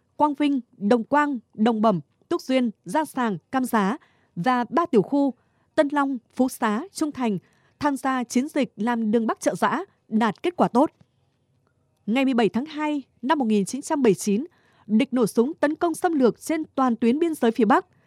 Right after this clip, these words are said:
Thực hiện sự lãnh đạo của Thành ủy, Ban Chỉ huy Quân sự thành phố đã xây dựng được một đại đội dân quân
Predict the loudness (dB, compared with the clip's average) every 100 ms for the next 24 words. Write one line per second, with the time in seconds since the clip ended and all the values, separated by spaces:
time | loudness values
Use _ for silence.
0 | _ _ _ -4 -4 0 -2 -2 -4 -2
1 | -4 -2 -4 0 -2 0 0 2 0 _
2 | _ -2 2 2 0 0 0 0 -4 -4
3 | -4 -4 -2 2 2 0 _ -2 0 -2
4 | -2 -4 -2 -2 0 0 2 -2 0 -2
5 | 0 0 0 -2 2 2